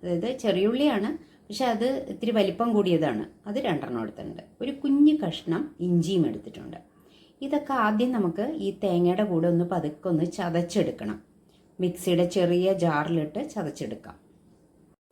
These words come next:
മിക്സിയുടെ ചെറിയ ജാറിൽ തേങ്ങ എടുത്തു, ജീരകം, നല്ല ജീരകം എടുത്ത് വെച്ചിരുന്നത് ഇട്ട് കൊടുത്തു. നമ്മളൊരു ചെറിയ കഷ്ണം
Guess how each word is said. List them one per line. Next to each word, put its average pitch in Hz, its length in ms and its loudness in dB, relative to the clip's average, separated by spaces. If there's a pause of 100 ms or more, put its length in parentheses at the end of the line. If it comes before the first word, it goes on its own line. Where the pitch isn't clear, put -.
(400)
മിക്സിയുടെ 226 520 0
ചെറിയ 226 300 2 (100)
ജാറിൽ 208 300 2 (500)
തേങ്ങ 202 400 0
എടുത്തു, 180 300 -2 (540)
ജീരകം, 202 600 2 (120)
നല്ല 202 260 0
ജീരകം 202 420 0
എടുത്ത് 180 200 -4
വെച്ചിരുന്നത് 180 480 2
ഇട്ട് 180 120 -4
കൊടുത്തു. 165 360 -2 (540)
നമ്മളൊരു 196 280 -2
ചെറിയ 208 320 0
കഷ്ണം 220 280 0